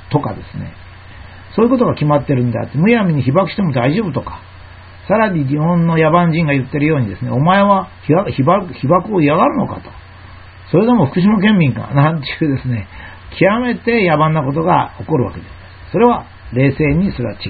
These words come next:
うよということじゃなくちゃいけないと思いますね。えー、ティーピーピーでももちろんこの原理原則は適用されるので、えー、日本に不利な部分があったら内国民待遇に反する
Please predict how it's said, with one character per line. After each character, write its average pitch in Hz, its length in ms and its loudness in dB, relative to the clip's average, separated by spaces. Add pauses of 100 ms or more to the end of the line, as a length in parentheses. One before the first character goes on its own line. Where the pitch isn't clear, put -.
(200)
う - 40 0
よ 240 100 2
と 170 160 -6 (840)
い 135 80 0
う - 20 -2
こ 135 80 2
と 107 60 -2
じ 120 60 -4
ゃ 127 40 -2
な 180 100 2
く 175 80 -2
ち - 60 -2
ゃ - 20 0
い - 40 0
け 123 60 -2
な 104 120 -6
い 95 60 -10
と - 80 -16
思 - 80 -14
い - 60 -16
ま - 140 -20
す - 80 -8
ね。 147 200 -4 (1080)
え 170 40 -2 (100)
ー、 139 80 0
テ 240 80 2
ィ - 40 0
ー 269 40 0
ピ 294 80 8
ー 277 80 2
ピ 311 80 2
ー 285 60 6
で 226 100 4
も 147 120 2
も 139 120 2
ち 214 100 -2
ろ 226 120 4
ん 120 140 -2 (540)
こ 156 80 -2
の 156 120 2
原 160 140 4
理 135 140 2
原 135 180 2
則 151 160 -2
は 151 120 2
適 127 200 -2
用 135 140 0
さ - 100 -2
れ 120 120 -4
る 120 100 -2
の 104 200 -6
で、 147 300 2 (520)
え 143 180 0
ー、 151 40 2
日 165 80 4
本 170 120 4
に 156 100 2
不 160 100 2
利 160 80 0
な 143 120 2
部 131 80 -2
分 135 200 0
が 131 100 0
あ 127 40 -2
っ - 100 -10
た 202 100 0
ら 170 120 2
内 147 200 0
国 131 200 -6
民 147 140 -2
待 139 260 -2
遇 135 100 -2
に 127 80 -2
反 190 220 0
す 214 100 -6
る - 120 -8